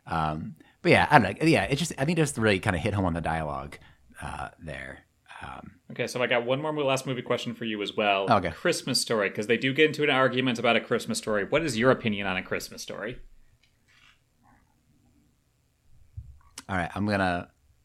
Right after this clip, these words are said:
Speaker 1: gonna tell you something here, Dan.
Speaker 2: Okay.
Speaker 1: I've seen it, 'cause I know that Zach Ward's in it. Uh, he's in Freddy's Dead. He's in Resident Evil two. But I cannot remember a single thing of it.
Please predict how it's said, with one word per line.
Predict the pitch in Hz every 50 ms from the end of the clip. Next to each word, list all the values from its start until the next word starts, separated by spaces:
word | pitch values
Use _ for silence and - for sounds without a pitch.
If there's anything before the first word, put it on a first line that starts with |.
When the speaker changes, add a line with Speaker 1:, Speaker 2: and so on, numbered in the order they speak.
| _ _ -
Speaker 1:
gonna | - 95 87
tell | - - - 87
you | 85
something | - - 90 - 85
here, | 85 85 82
Dan. | 80 82 80 82 82 85 - _ _ _ _ _ _ _ _ _ -
Speaker 2:
Okay. | 117 107 - 104 95 - - - _ _
Speaker 1:
I've | - 104 104 -
seen | - - 180 196 170 110
it, | 80 76 - - - _ _ _
'cause | - 107
I | 110 101
know | 104 113 113
that | 107 92
Zach | 117 113 107 107
Ward's | 110 107 110 101 98 90 87
in | 76 82
it. | 85 - _ _ _ _ _ _ _ _ _ _ _ _ _ _ _ -
Uh, | - 87 80 80 85 - _ _ _ _ _ _ _ _ _ _ _ _ _ - - - _ -
he's | 113 101
in | 98 90
Freddy's | - 95 90 90 78
Dead. | - 92 87 85
He's | 87 85
in | 90 85 87 85 85
Resident | 87 85 95 90
Evil | 87 85
two. | 85 - 95 85 82 - - _ - _ _ _ _
But | 175 156 117 98 - - _ _ _ _ _ _ _ _ _ _ _ _ _ _ _ _ _ _ _ _ _ _ _ _ _ _ _ _ _ _ _
I | - 92 107
cannot | 101 - 113 107 107 110 123 120 -
remember | 120 110 104 101 107 107 101 113 117 117 117 -
a | 101
single | 98 - - 104 104 104 104 101
thing | - - 98 95 104
of | 113 120
it. | 147 165 - -